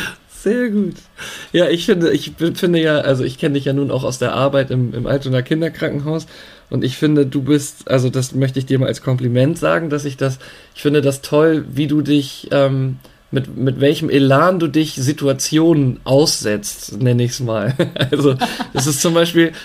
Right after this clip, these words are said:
es gibt immer dieses Jugendlichenzimmer, ähm, auf der Station, ähm,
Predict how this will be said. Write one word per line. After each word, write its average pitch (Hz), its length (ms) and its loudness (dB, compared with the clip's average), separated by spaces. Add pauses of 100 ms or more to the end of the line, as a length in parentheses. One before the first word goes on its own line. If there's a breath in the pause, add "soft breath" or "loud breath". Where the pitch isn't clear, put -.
es - 60 -12
gibt 175 160 0
immer 170 180 4
dieses 156 340 0
Jugendlichenzimmer, 185 1400 0
ähm, 156 280 -2
auf 151 140 -2
der 151 100 -2
Station, 165 680 -2 (320 loud breath)
ähm, 143 400 2